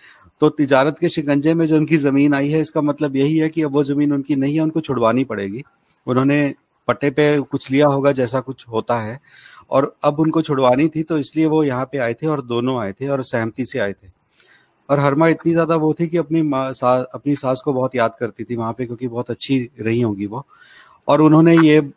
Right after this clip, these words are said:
ये वाली बात भी मैंने थोड़ी सी शायद कविता में लिखी होगी कि म-, जब वो वापस जाएंगी तो क्या वाकई में हाल जो है सलामत हो जाएंगे, ये सलामती के हाल बह-, बरकरार हो जाएंगे क्या, ये सवाल खड़ा होता है, क्योंकि उसका जवाब मुझे भी नहीं पता था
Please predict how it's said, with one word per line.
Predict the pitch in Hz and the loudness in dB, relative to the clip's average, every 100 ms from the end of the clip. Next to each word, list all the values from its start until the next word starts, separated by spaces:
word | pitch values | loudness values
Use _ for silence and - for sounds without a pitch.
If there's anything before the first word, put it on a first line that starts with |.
| - | 0
ये | 135 | 2
वाली | 147 147 | 4 4
बात | 139 135 123 | 2 0 0
भी | 139 | -2
मैंने | 135 131 127 | -2 -4 -6
थोड़ी | 127 135 | -6 -6
सी | 123 | -6
शायद | 117 123 | -6 -6
कविता | 117 120 117 123 | -4 -8 -4 -4
में | 123 123 | -4 -6
लिखी | 107 104 - | -6 -6 -4
होगी | 120 104 117 - _ - - - _ | -4 -4 -8 -12 _ -20 -20 -20 _
कि | 135 135 135 - _ - | 2 2 2 -6 _ -6
म-, | 123 120 | -4 -4
जब | 120 139 | 0 4
वो | 160 | 4
वापस | 147 139 160 | 4 4 2
जाएंगी | 135 131 139 147 | 2 2 2 0
तो | 147 151 | 0 -2
क्या | 143 135 | 4 4
वाकई | 135 117 - | 4 0 0
में | 147 | 0
हाल | 143 127 123 | 2 2 2
जो | 127 131 135 | 0 -2 0
है | 131 | -2
सलामत | 135 117 110 120 131 | -4 0 0 2 -2
हो | 113 | -2
जाएंगे, | 113 127 139 147 107 _ _ | 0 0 -2 -4 -8 _ _
ये | 131 | -6
सलामती | - 113 110 120 135 | -2 0 0 0 -4
के | 131 | -2
हाल | 123 | -4
बह-, | 117 107 120 | -4 -6 -6
बरकरार | - - 110 123 117 | -6 -6 -2 0 0
हो | 120 127 | 2 2
जाएंगे | 135 139 135 | 2 2 -2
क्या, | 131 139 - _ - | -4 -10 -12 _ -2
ये | 135 | 0
सवाल | 135 135 | 4 2
खड़ा | 135 127 135 | 2 0 0
होता | 131 151 | 2 0
है, | |
क्योंकि | 147 143 | -4 -2
उसका | 151 - | -2 0
जवाब | 156 151 147 | 0 2 0
मुझे | 147 147 | 0 0
भी | 147 | 0
नहीं | 151 | 0
पता | 131 113 107 | -2 -6 -8
था | 95 | -12